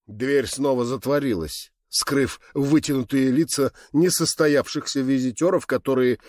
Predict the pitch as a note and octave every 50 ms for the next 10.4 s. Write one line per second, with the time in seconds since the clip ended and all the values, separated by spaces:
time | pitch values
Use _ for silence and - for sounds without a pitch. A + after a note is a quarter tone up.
0 | - - _ _ _ _ _ _ _ _ - - - - - F3+ F#3+ F3+ D3+ D#3
1 | D3+ C#3+ C#3+ C3+ B2 - - - - - C3 C#3 D3+ D#3 D#3 D#3 - - D#3+ C#3
2 | - - E3 D#3+ D#3 B2+ C3 C3 C3 A2+ - - - C3+ B2+ B2+ B2+ C3 A#2+ -
3 | - C#3 B2+ A2 - C3+ C#3 C#3+ E3 F3+ F3 B2 B2 A#2 A2+ - - - A#2+ A#2
4 | A2 G2+ - - - B2+ B2+ - A2+ - - B2 A2 A2 G#2+ G#2+ A2+ A2 G2+ -
5 | _ - - D3 D3+ D#3+ D#3 - - D3+ D#3 C#3 C3+ A#2 A#2+ B2 A2+ A2 A2 A2
6 | A2+ - - - B2 A#2 - - B2 D3+ C#3+ B2+ A#2+ F2+ - - - - - A#1+
7 | A1+ - - _ _ _ _ _ _ _ _ _ _ _ _ _ _ _ _ _
8 | _ _ _ _ _ - E3 F3 G3+ B3 C4+ C#4 C4 - - - - - B3+ C#4
9 | C#4+ C#4+ C#4 B3+ - - - A3+ A3+ A3 A3+ A3+ A3 G3+ - - - - - E3+
10 | F#3+ B3 C4+ C4+ C4+ C#4 B3+